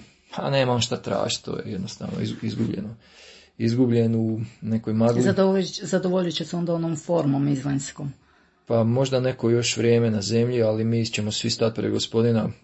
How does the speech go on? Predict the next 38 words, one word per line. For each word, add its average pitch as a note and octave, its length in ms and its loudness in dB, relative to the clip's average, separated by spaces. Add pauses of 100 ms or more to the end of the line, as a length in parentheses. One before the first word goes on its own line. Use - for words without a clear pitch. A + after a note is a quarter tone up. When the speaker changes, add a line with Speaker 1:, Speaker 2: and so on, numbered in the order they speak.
Speaker 1:
na G#2+ 240 -4
posljednji A2+ 460 0
sud B2 420 0
i A2+ 220 0
toga A#2+ 280 2
se A#2+ 160 0
ja A#2 240 6 (160)
najviše A#2 560 0 (600)
bojim A#2+ 400 6
ovako A2 360 -2
u A#2 200 -6
Duhu C3+ 280 -2
Svetom, A#2+ 480 -2
strah A#2+ 360 0
Božji, C3 520 2 (420)
što C3+ 240 -2
kad C3+ 120 -2
stanem C3+ 320 2
pred A#2 200 -2
lice C3 320 2
Gospodinovo C3+ 680 -2
koji B2+ 240 0
je A#2+ 240 0
raspet B2 540 0
na A2 140 -4
križu, A#2+ 460 -2 (520)
evo G#2+ 160 -4
sad B2 160 0
gledam A2+ 280 2
u G#2+ 40 -6
križ. A2+ 420 -2 (600)
Dakle, A2+ 260 -2
Isus B2+ 200 0
koji B2 140 4
je A#2 40 6
raspet B2 340 0
na A2 120 -4
križu B2+ 500 0